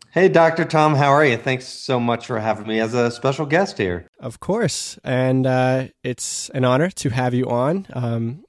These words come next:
Speaker 2: I think, you know, you're impacting so many people's lives today in the arena of fitness. And it's something that, for many people, it's, it's,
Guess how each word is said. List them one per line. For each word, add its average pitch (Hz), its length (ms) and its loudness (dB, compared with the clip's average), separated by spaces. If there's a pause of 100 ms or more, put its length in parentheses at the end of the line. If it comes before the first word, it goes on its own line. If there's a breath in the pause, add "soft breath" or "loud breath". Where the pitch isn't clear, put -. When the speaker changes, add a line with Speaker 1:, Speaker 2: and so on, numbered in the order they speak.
(320)
Speaker 2:
I 120 100 -4
think, - 520 -6
you 147 60 -6
know, 131 80 -2
you're 123 200 -2
impacting 131 440 -4
so - 160 -2
many 131 180 0
people's 120 380 -6
lives 117 320 -2
today 127 320 -2
in 123 200 -4
the 120 260 -2 (580)
arena 135 520 2
of 120 140 -6
fitness. 117 480 -4
And 120 160 -6
it's 113 120 -8
something 127 360 -2
that, 117 300 -2 (920)
for - 160 0
many 180 240 4
people, 135 480 0
it's, - 220 -8
it's, - 360 -8